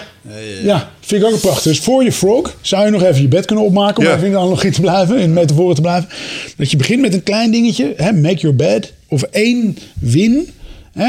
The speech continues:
Speaker 2: het kan ook een act, eh, actor of random kindness zijn. Hè, vind ik
Speaker 3: Ja,
Speaker 2: ook
Speaker 3: ja,
Speaker 2: altijd
Speaker 3: ja.
Speaker 2: mooi. Dat je voordat je begint één ding, iemand een compliment kan geven, wat dan ook.
Speaker 1: Ja.
Speaker 2: Je bed opgemaakt en dan begin je met die frog en dan doorgaan.
Speaker 3: Ja, dat primet je hele dag. Het is een daad van discipline. Net zoals 's
Speaker 2: Hmm.
Speaker 3: ochtends, eh, bijvoorbeeld een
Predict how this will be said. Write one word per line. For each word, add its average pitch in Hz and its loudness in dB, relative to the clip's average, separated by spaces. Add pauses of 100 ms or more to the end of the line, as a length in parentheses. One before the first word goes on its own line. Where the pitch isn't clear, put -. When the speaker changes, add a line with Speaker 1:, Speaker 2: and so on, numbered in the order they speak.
Speaker 2:
het 127 -2
kan 180 0
ook 247 0
een 214 -2
act, 165 -4 (220)
eh, 156 -4
actor 190 -2
of 156 2
random 160 2
kindness 151 0
zijn. 101 -8
Hè, 139 -2
vind 131 -6
ik 147 2
Speaker 3:
Ja, 170 2
Speaker 2:
ook 175 2
Speaker 3:
ja, 165 0
Speaker 2:
altijd 135 2
Speaker 3:
ja. 120 2
Speaker 2:
mooi. 120 2
Dat 127 -2
je - -6
voordat 208 0
je 180 -2
begint 165 0
één 220 2
ding, 226 0
iemand 220 0
een - -6
compliment 196 -2
kan 160 -4
geven, 170 0
wat 214 -2
dan 226 2
ook. 269 -2 (200)
Speaker 1:
Ja. 85 -14 (120)
Speaker 2:
Je - -12
bed 196 2
opgemaakt 185 -2
en 135 0
dan 185 2
begin 190 -2
je 185 0
met 151 0
die 139 -4
frog 165 0
en 151 0
dan 135 0
doorgaan. 113 -8 (140)
Speaker 3:
Ja, 143 0
dat 139 0
primet 190 0
je 143 0
hele 131 0
dag. 131 0
Het 117 -4
is 123 0
een 131 2
daad 143 0
van 147 -4
discipline. 147 -4
Net 143 -4
zoals 139 0
's - -4
Speaker 2:
Hmm. 151 0
Speaker 3:
ochtends, 131 -2
eh, 127 0
bijvoorbeeld 104 -4
een 101 -8